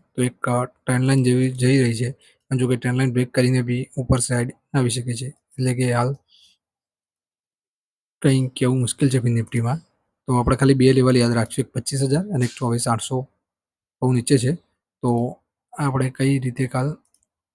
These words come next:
આ ટ્રેન્ડ લાઇન રહીએ, તો અહીંયાથી જો એક રિટ્રેસ કરીને નીચેની સાઈડ આવે, તો એક, અ, નીચે અહીંયા સુધી તો at least આવી જ શકે છે ચોવીસ આઠસો પચાસ.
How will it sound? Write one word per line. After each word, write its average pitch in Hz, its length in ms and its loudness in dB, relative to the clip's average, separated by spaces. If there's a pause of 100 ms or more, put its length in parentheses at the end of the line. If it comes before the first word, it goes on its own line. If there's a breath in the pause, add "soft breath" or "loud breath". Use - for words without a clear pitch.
(260)
આ 131 80 2
ટ્રેન્ડ 127 300 2
લાઇન 127 200 2
રહીએ, 131 320 2
તો 139 140 -4
અહીંયાથી 127 440 -2
જો 127 120 -2
એક 127 220 -4
રિટ્રેસ 123 320 -4
કરીને 127 240 -2
નીચેની 123 300 -4
સાઈડ 123 240 0
આવે, 127 260 2 (440 soft breath)
તો 127 60 -2
એક, 123 260 -4
અ, 123 100 0
નીચે 123 240 -6
અહીંયા 120 240 -2
સુધી 120 240 -6
તો 123 100 -2
at 117 60 -2
least 127 260 -8
આવી 131 120 -2
જ 135 60 -8
શકે 113 200 -6
છે 120 120 -6
ચોવીસ 120 320 -2
આઠસો 110 220 -8
પચાસ. 123 460 -8